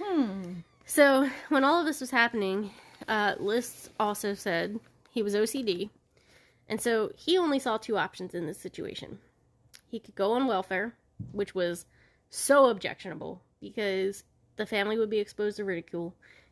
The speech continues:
Speaker 2: He would have to be a failure. So welfare was just
Speaker 1: Not
Speaker 2: out of the
Speaker 1: an
Speaker 2: question.
Speaker 1: option.
Speaker 2: And the second option is just kill everybody.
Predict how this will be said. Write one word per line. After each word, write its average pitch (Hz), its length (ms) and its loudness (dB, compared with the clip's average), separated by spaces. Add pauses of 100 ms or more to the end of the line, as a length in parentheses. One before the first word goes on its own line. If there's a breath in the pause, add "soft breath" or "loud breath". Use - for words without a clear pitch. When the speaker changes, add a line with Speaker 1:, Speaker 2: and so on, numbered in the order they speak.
Speaker 2:
He 208 140 0
would 196 100 2
have 196 260 -2
to 185 420 -2 (600)
be 196 140 2
a 196 40 0
failure. - 540 -10 (680 soft breath)
So - 120 0
welfare 214 400 4
was 185 140 -2
just 170 240 -6 (520)
Speaker 1:
Not 190 180 6
Speaker 2:
out 170 60 4
of 170 60 0
the 165 40 -4
Speaker 1:
an 131 60 -6
Speaker 2:
question. - 340 -4
Speaker 1:
option. - 80 -14 (480 soft breath)
Speaker 2:
And 196 100 0
the 214 60 0
second 285 280 4
option 247 240 6
is 233 60 -2
just 233 180 -4
kill 247 140 0
everybody. 175 480 -4